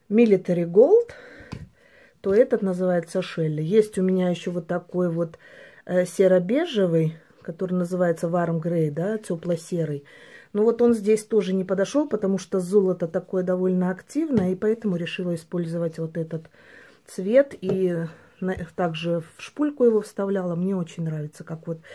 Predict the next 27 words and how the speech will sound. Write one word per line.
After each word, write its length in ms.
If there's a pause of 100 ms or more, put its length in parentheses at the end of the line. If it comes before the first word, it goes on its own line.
(220)
именно 360
с 120
бежевыми 880 (520)
вот 200
этими, 720
м, 300 (520)
мотивами 600
на 380 (640)
ткани, 480
да, 340
он 160
очень 200
хорошо 340
сочетается 680
и 40
при 180
этом 260
дает 360
такой 340
вот, 280 (580)
э, 180
золотистый 840 (340)
красивый 480
цвет. 480 (1600)
Так 220
что 280
вот, 420